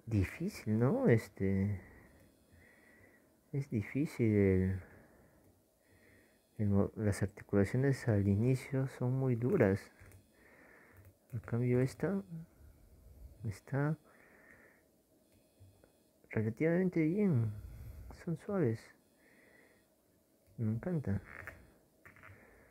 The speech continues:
A ver, a ver, se gira completo. Se gira completo. Gira completo, giro completo.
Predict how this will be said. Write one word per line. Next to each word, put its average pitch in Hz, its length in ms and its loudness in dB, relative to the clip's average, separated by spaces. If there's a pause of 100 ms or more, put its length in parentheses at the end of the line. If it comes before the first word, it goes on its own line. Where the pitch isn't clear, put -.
(380)
A 107 100 -6
ver, 101 280 -4 (960)
a 120 60 -2
ver, 107 300 0
se 104 380 -6
gira 120 340 -2
completo. 135 580 2 (1040)
Se - 160 -4
gira 101 220 -2
completo. 98 480 -2 (1400)
Gira 104 260 0
completo, - 440 -6 (160)
giro 120 400 0
completo. 104 540 -4